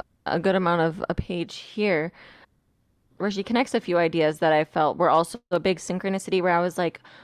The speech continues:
"Wow, she watched me and just wrote about it." That's what she did on this page. She says, "One of our favorite things to do instead of our art is to contemplate the odds.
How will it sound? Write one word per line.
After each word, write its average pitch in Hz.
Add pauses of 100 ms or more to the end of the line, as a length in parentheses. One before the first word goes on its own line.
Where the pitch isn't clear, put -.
(140)
"Wow, 202
she 240
watched 214
me 165
and 180
just 214
wrote 180
about 131
it." - (300)
That's 196
what 170
she -
did 233
on 165
this 147
page. - (720)
She -
says, 220
"One 226
of 294
our 277
favorite 190
things 170
to -
do 165
instead 170
of 359
our 165
art 139
is 170
to 185
contemplate 202
the 175
odds. -